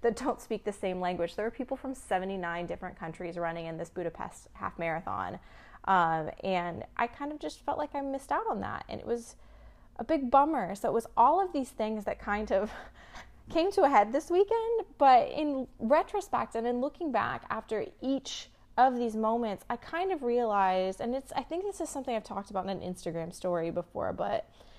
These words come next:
it's really, really easy to be your s-, best self when shit's going right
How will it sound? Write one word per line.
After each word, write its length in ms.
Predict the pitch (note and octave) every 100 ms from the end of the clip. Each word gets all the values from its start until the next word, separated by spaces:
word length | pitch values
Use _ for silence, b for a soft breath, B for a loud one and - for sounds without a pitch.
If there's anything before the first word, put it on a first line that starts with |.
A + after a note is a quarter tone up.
| B -
it's 200 | C#4 B3+
really, 440 | A#3+ F4 G4+ G#4
really 340 | D4 B3+ A#3 -
easy 520 | G3 F#3 F3 A2 - -
to 100 | -
be 300 | F#3 G3 F3+
your 340 | E3+ E3 - -
s-, 120 | - - -
best 240 | F#3 -
self 460 | F#3+ F#3 B3+ C#4+ A#3+
when 180 | B3
shit's 320 | A#3 - C#4+ -
going 360 | A#3+ G#3+ F#3
right 280 | D#3+ G2+ -